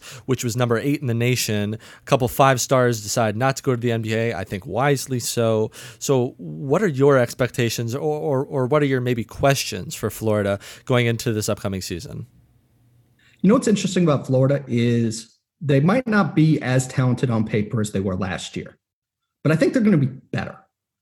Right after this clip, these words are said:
Speaker 1: Well, I mean, the bar is
Speaker 2: Because
Speaker 1: very low.
Speaker 2: ev-, yeah. Um, I think everyone knows their role now. Like, last year, there was this big question, like,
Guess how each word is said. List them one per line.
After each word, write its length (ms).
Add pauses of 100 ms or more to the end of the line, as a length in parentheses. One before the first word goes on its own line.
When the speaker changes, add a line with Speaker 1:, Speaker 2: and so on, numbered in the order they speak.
(480)
Speaker 1:
Well, 180
I 60
mean, 160
the 120
bar 240
is 120
Speaker 2:
Because 80
Speaker 1:
very 180
low. 100
Speaker 2:
ev-, 360 (880)
yeah. 400 (340)
Um, 680
I 800
think 140
everyone 300
knows 200
their 120
role 320
now. 300 (180)
Like, 180
last 340
year, 120
there 120
was 120
this 140
big 200
question, 480
like, 220